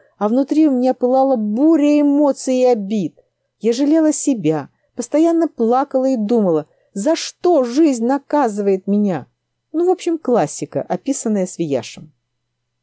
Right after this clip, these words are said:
Когда я поняла, что я не могу так больше жить, я стала направлять поисковую активность в различных направлениях. В частности – Сначала я обратилась к эзотерике,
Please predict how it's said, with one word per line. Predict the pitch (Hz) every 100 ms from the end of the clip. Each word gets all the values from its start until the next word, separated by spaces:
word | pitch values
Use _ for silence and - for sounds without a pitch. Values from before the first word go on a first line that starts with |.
| _ _
Когда | - 254 311
я | 381 320
поняла, | - 185 156 147 160 - _
что | - 262
я | 285
не | 302
могу | 311 320 294
так | 349 - 180
больше | 247 - -
жить, | 151 143 240 - _ _ _ _
я | - 202
стала | - 311 339
направлять | 311 277 254 269 302
поисковую | - 226 226 - 220 190 175
активность | 180 - 302 339 320 -
в |
различных | 185 180 165 233 - 240
направлениях. | 190 208 202 180 143 127 - _
В | _
частности – | - 240 - 139 - - 135 _ _ _ _ _ _
Сначала | - 196 - 403
я | 339 247
обратилась | 269 202 180 - 220 226
к | -
эзотерике, | 196 202 180 151 127 - 135